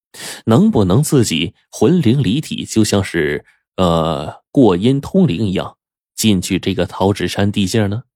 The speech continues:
但是这种事儿呢，禁忌太多，要在规定的期限内回不来的话，很麻烦。而且这样的话，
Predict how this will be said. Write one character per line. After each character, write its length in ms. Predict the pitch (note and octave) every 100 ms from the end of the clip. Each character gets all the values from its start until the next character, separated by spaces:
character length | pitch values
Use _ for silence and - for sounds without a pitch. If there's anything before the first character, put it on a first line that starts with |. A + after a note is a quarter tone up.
| _ _ _ _ - -
但 160 | - A3+
是 140 | -
这 220 | G3 B3+ E3+
种 220 | - -
事 140 | -
儿 160 | B2+ F#2+
呢， 160 | - - - -
禁 340 | B3 A#3+ G2+
忌 220 | - D#2
太 260 | - - -
多， 300 | - B2 - _
要 160 | F#2+ F#2
在 160 | F#2 F2
规 260 | G2+ G#2
定 140 | G2+ F2+
的 100 | F2
期 220 | - -
限 180 | G#2+ F2
内 140 | E2
回 200 | - F#2
不 140 | B2+
来 300 | F2+ D#2+ F#2
的 80 | C#3+
话， 160 | - -
很 180 | - -
麻 260 | D#2 F2
烦。 220 | A#2+ D#3+ _ _ - -
而 140 | - A3+
且 160 | -
这 180 | - G3
样 180 | D#3+ F#2
的 80 | E2+
话， 280 | - -